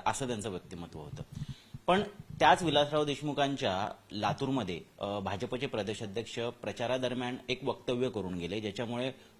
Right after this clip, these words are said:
पुन्हा एकदा गजब झालाय. आ, ते म्हणाले की ह्या शहरातून विलासराव देशमुख यांच्या सगळ्या आठवणी पुसल्या जातील, यात मला तीळमात्र शंका वाटत नाही. आणि जो उत्साह, जी गर्दी त्यांनी बघितली, त्या आधारावरती ते बोलले. याच्यावरून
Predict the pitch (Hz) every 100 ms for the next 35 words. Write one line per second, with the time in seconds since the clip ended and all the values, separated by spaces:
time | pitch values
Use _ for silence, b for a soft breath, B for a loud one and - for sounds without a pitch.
0 | - 127 127 151 147 101 78 - - 98
1 | 104 104 90 82 80 - b b b -
2 | - - - - - 165 160 156 165 165
3 | 175 175 - 127 117 135 151 - 123 131
4 | 151 131 120 120 110 113 113 120 120 98
5 | 104 104 - 101 104 113 - 107 117 104
6 | 98 107 131 b b b - 131 127 170
7 | 151 101 113 127 - - 101 117 120 110
8 | 110 110 104 98 98 95 92 95 90 92
9 | 101 113 165 B B B - - 117 120
10 | 123 - 107 117 127 127 - 147 123 95
11 | 101 104 92 131 107 95 85 87 120 135
12 | - 151 143 165 160 120 107 95 80 73
13 | - B B 123 180 180 180 208